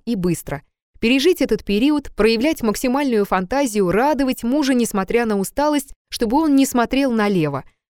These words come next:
Хороший любящий супруг не будет смотреть. Верно, он не будет, а вот его одинокая либидо — вполне. А когда запрет будет снят, смелее действовать. Аппетит придёт во время трапезы.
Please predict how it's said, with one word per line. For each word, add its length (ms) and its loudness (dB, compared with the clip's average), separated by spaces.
Хороший 460 0
любящий 360 -2
супруг 420 -2
не 140 2
будет 380 -2
смотреть. 500 -2
Верно, 440 2
он 160 4
не 120 4
будет, 440 0
а 80 0
вот 140 0
его 240 2
одинокая 640 0
либидо — 560 0
вполне. 460 -2
А 100 -4
когда 280 2
запрет 380 0
будет 280 -4
снят, 440 -2
смелее 540 0
действовать. 640 -2
Аппетит 440 0
придёт 360 0
во 160 -2
время 240 0
трапезы. 600 -4